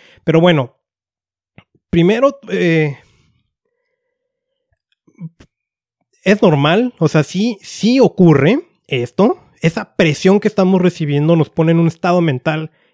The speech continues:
que no es conveniente y que nos puede llevar a enfermarnos. Entonces, eh, hay que cuidarnos a nosotros mismos,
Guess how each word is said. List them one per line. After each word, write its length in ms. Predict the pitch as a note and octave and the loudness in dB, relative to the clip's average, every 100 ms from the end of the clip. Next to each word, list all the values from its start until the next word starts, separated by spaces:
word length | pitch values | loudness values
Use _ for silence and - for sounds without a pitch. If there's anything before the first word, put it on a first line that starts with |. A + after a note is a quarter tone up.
| - | -10
que 100 | D3 | -4
no 100 | D3+ | -2
es 80 | - | 0
conveniente 400 | F#3 D#3 D#3 F3+ | 2 2 0 0
y 40 | |
que 120 | E3+ | -2
nos 140 | C#3 - | -4 -2
puede 280 | G#3 A3+ | -2 0
llevar 240 | G#3+ D#3+ E3+ | 2 4 2
a 40 | |
enfermarnos. 640 | F#3 G3 G3 D#3+ C3+ D#3 - _ _ _ _ _ _ _ | 0 0 0 0 -2 -4 -6 _ _ _ _ _ _ _
Entonces, 460 | - D#3+ F#3+ F#3+ - _ _ _ _ _ _ _ | -8 0 0 0 -6 _ _ _ _ _ _ _
eh, 480 | D#3+ E3 E3 E3+ _ _ _ | 0 2 0 -2 _ _ _
hay 120 | F3 | -4
que 120 | G#3 | -2
cuidarnos 460 | - F#3 G#3 B3 A3 | 0 2 2 2 2
a 60 | |
nosotros 360 | F#3+ F3 F#3+ F#3 | 2 0 -2 2
mismos, 580 | G3 G3 D#3+ D#3 - | 4 4 2 0 -4